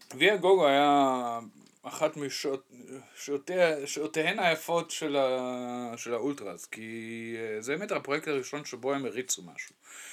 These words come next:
ואוהדי שלקה הלכו אחרי זה באש ומים. הסיפור היה שוויה גוגו שילמה לשלקה כדי לנהל את ה-, את הבורסה של הכרטיסים, אה, למשחקים שלה. כלומר,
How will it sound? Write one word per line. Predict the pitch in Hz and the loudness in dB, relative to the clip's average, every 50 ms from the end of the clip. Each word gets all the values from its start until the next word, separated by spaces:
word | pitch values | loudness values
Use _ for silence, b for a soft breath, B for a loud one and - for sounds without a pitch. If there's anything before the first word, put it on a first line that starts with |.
| B B B B B _ 104 95 101 104 | B B B B B _ -20 -20 -20 -12
ואוהדי | 107 110 110 110 110 113 113 113 113 113 113 113 117 120 120 135 143 135 | -8 -6 -6 -4 -4 -4 -4 -2 -2 -2 0 0 0 2 4 6 6 6
שלקה | - 143 143 147 143 143 135 | 6 6 4 4 4 4 2
הלכו | 131 127 - - 131 135 135 120 | 2 2 -2 -2 0 0 0 0
אחרי | - - 127 123 | 0 -2 -4 -4
זה | 113 120 120 | -4 -4 -6
באש | 110 113 98 101 - - | -4 -4 -4 -6 -6 -6
ומים. | 110 120 135 160 180 175 151 127 127 | -4 -4 0 2 4 4 4 4 2
הסיפור | - - 139 135 - 277 285 254 | -2 -4 -4 -4 -2 0 2 4
היה | 226 202 180 165 151 - B B B B B B B B B B B | 6 8 8 8 8 6 B B B B B B B B B B B
שוויה | - - - 143 135 127 127 156 160 156 151 | -4 -2 0 0 0 2 4 6 8 8 8
גוגו | 147 139 170 180 170 160 170 165 151 | 8 6 6 6 6 6 4 4 4
שילמה | 156 - 151 143 143 151 156 160 151 | 4 2 0 2 4 6 6 8 8
לשלקה | 139 135 - - 170 180 208 220 220 - 226 220 214 | 8 6 6 6 6 8 8 6 4 2 2 2 4
כדי | 214 - 139 123 156 156 165 | 4 2 6 8 10 10 10
לנהל | 165 165 156 147 139 139 131 139 151 160 156 143 - - - 127 | 10 6 4 4 4 4 6 6 8 8 6 4 0 -2 2 2
את | 139 139 - - 139 | 2 2 2 2 4
ה-, | 131 131 131 127 123 120 123 120 117 117 117 113 117 110 - | 6 6 6 6 6 4 4 4 2 2 0 0 -2 -4 -6
את | 120 - - | -6 -8 -6
הבורסה | 123 117 107 123 160 196 196 - - 156 139 | -8 -4 0 2 2 2 2 2 0 0 0
של | - 135 123 120 | 0 0 0 2
הכרטיסים, | 120 120 120 120 120 120 120 117 117 117 120 117 117 117 117 117 113 113 127 - _ _ - - - _ _ - 151 156 - 180 180 - - 254 233 226 220 214 202 190 - _ _ _ - | 2 2 2 2 0 -2 -2 -4 -6 -6 -8 -8 -8 -8 -10 -10 -12 -14 -18 -20 _ _ -20 -20 -20 _ _ -8 -8 -6 -4 -2 0 0 2 2 0 0 -2 -4 -8 -8 -12 _ _ _ -8
אה, | 139 143 135 135 139 139 139 139 139 135 139 139 135 139 135 139 | -4 -2 0 0 0 0 0 0 2 2 0 0 0 0 0 0
למשחקים | 139 139 143 143 - - 143 127 - - 101 87 | -2 -2 -2 -2 -2 -2 -2 -4 -4 -6 -12 -14
שלה. | - - 87 87 87 | -14 -14 -16 -16 -16
כלומר, | - 113 117 113 107 107 | -14 -10 -10 -8 -8 -8